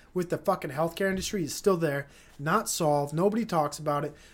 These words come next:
but people still got Pfizer tattoos. People still,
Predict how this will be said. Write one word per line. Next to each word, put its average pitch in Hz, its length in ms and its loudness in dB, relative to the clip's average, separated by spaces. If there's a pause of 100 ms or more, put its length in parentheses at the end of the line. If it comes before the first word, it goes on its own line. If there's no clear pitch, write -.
(100)
but 151 160 -2
people 185 200 2
still 185 180 2
got 165 300 2
Pfizer 151 360 2
tattoos. 139 560 -4
People 196 320 -4
still, - 340 -4